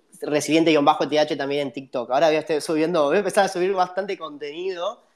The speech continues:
relacionado a, este, tecnologías disruptivas, sobre todo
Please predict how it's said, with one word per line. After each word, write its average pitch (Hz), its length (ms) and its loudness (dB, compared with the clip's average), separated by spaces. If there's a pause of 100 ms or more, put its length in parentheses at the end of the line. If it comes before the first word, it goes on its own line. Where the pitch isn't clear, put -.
(240)
relacionado 151 800 0
a, 143 500 -2
este, 123 1000 -10
tecnologías 143 480 -4
disruptivas, 175 540 2
sobre 131 180 -4
todo 156 580 -2